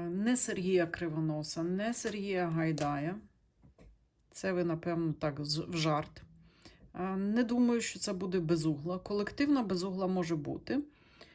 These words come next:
І так, я беру Буданова.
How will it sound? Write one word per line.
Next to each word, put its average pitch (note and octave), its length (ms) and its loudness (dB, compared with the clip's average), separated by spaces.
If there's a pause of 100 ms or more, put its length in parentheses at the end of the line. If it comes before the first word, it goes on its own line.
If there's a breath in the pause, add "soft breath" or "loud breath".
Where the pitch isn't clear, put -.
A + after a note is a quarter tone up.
(180 loud breath)
І G3+ 120 -6
так, C#3+ 460 -4
я B3 320 2
беру F3+ 480 2 (720)
Буданова. E3+ 720 4